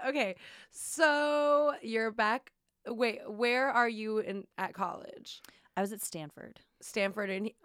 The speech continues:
Speaker 1: okay, smart.
Speaker 2: <laughs> Okay.
Speaker 1: <laughs> She's smart. Um,
Speaker 2: <laughs>
Speaker 1: and he is where?
Speaker 2: N Y U.
Speaker 1: Okay,
Speaker 2: Mm-hmm.
Speaker 1: smart. And me, an actual dropout, not just
Speaker 2: Not a Sunday
Speaker 1: Sunday
Speaker 2: school
Speaker 1: school.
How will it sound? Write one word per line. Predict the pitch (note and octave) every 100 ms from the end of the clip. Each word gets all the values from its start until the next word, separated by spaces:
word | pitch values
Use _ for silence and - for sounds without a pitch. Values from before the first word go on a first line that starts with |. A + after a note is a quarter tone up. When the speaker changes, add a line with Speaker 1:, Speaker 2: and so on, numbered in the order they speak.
| -
Speaker 1:
okay, | A#3+ C4 C4+ B3+
smart. | D4+ A#3 G3+ -
Speaker 2:
<laughs> |
Okay. | C4 C4+ - F4 C#4+ E4+ B3+ B3 B3 E4+ G3
Speaker 1:
<laughs> | B3+
She's | F#4 G4
smart. | F4+ C#4+ C#4 - - -
Um, | B3 B3+ B3+ B3 B3 -
Speaker 2:
<laughs> |
Speaker 1:
and | A#3+ A#3+
he | A#3 B3 A#3+
is | A3 A3 A3 F#3+
where? | F#3 - G#3 G3
Speaker 2:
N | F3 F3+
Y | D#3
U. | D3+ D3 E3 - - E3 - - _ _ _ -
Speaker 1:
Okay, | A3+ G#4 - C5+ F5+ D#5+ G4
Speaker 2:
Mm-hmm. | A#4+ E4+ E4
Speaker 1:
smart. | D#4 C#4+ D4+ G4 F#4 D#4 D#4 D#4 C#4+ - -
And | A3+ A3 A3 A3 A3 G#3
me, | G#3 G#3+ C4 E4 G4 - _ _ _ _ -
an | F#3 F3+ F3 -
actual | A3 - - - F3+ F3 E3 F3+ F#3
dropout, | F3+ F3+ - F3+ E3+ E3+
not | F3 G3 G3+ -
just |
Speaker 2:
Not | A#3 A#3+
a | B3
Sunday | A3+ A3 D4+ C#4 G#3
Speaker 1:
Sunday |
Speaker 2:
school | C4 D4+ B3+
Speaker 1:
school. | A3+